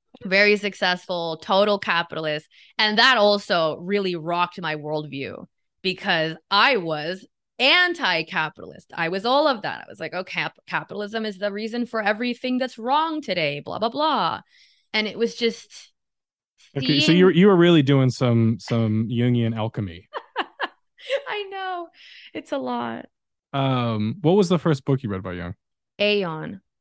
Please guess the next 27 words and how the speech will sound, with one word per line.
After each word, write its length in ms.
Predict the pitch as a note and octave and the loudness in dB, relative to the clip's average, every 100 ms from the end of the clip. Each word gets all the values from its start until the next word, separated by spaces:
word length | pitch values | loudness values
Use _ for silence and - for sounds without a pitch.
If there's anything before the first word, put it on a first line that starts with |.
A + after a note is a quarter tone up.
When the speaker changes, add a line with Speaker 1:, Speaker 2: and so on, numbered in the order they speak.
| _ _ - | _ _ 2
Speaker 2:
You 280 | D#3+ E3+ G3 | 6 8 8
started 480 | - D3 C#3 F3 F3 | 6 4 6 6 6
with 160 | C#3 | 6
Aeon? 540 | A#2 A#2+ C3 F3+ A#3 - - | 6 4 4 2 0 -2 -4
Speaker 1:
I 180 | G#3 G3+ | -2 0
know. 360 | G3 F#3+ F3 | 0 0 2
I 120 | F#3+ | 0
know. 100 | G3 | 0
I 40 | F#3+ | 0
haven't 220 | B3 C#4+ | 0 0
Speaker 2:
You're 60 | G#3 | 0
Speaker 1:
read 140 | G3+ | 0
the 80 | F3+ | -2
whole 260 | G2+ E3 F3 | -2 -4 -4
Speaker 2:
wild. 60 | |
Speaker 1:
thing. 400 | - D#3+ E3 G#3 - | -4 -2 -4 -8 -2
<laughs> 40 | |
Speaker 2:
That's 500 | D4+ D4 C4 B3+ - - _ - G#4+ - - - | -2 -2 -6 -10 -10 -14 _ -16 -16 -16 -16 -4
Speaker 1:
But 180 | C3+ - | -2 2
Speaker 2:
the 60 | |
Speaker 1:
that's 100 | A3+ | 4
Speaker 2:
craziest 420 | D#3+ C#3+ A3 C3+ - | 4 6 6 4 4
Speaker 1:
what 20 | |
Speaker 2:
thing 140 | C3+ | 4
I've 140 | C3 C3 | 6 4
ever 240 | A#2 A2+ | 4 2
heard. 380 | C3 B2+ F#2+ | 2 0 0